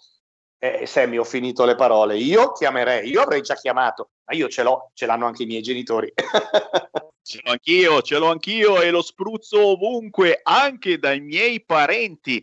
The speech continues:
Speaker 2: e lo spruzzerò anche in vacanza. Mettete le mani avanti. Se prendete una casa in affitto, se andrete in un albergo, ovunque andrete in ferie qualche giorno,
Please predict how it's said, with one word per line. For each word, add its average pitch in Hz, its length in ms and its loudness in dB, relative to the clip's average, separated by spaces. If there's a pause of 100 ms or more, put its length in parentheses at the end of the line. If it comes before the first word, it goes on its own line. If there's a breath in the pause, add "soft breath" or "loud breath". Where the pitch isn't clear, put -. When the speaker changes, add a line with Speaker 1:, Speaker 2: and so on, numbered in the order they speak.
(140)
Speaker 2:
e 98 80 -6
lo 95 140 -4
spruzzerò 135 840 -2
anche 202 720 -4
in 190 440 -4 (120)
vacanza. 131 960 0
Mettete 156 880 -2
le 170 180 0
mani 160 540 -2
avanti. 151 920 -2 (200 loud breath)
Se - 220 -8
prendete 123 520 -2
una 127 220 0
casa 131 400 0
in 123 100 -6
affitto, 123 720 -4
se 98 260 -2
andrete 110 760 -2 (200 soft breath)
in 92 180 -8
un 107 160 -6
albergo, 107 1040 2
ovunque 127 640 -2
andrete 117 560 -2
in 123 140 -2
ferie 113 520 -2
qualche 87 440 -6
giorno, 101 500 -4